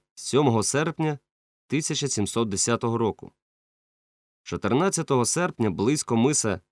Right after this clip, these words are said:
Тенеріфе ми наздогнали капітана Поккока з Брістоля, що плив до Кемпеші по сандалове дерево. Шістнадцятого серпня знялася буря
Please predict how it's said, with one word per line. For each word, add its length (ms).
Тенеріфе 640
ми 220
наздогнали 560
капітана 520
Поккока 680
з 80
Брістоля, 540
що 340
плив 300
до 160
Кемпеші 680
по 100
сандалове 520
дерево. 420
Шістнадцятого 760
серпня 440
знялася 500
буря 380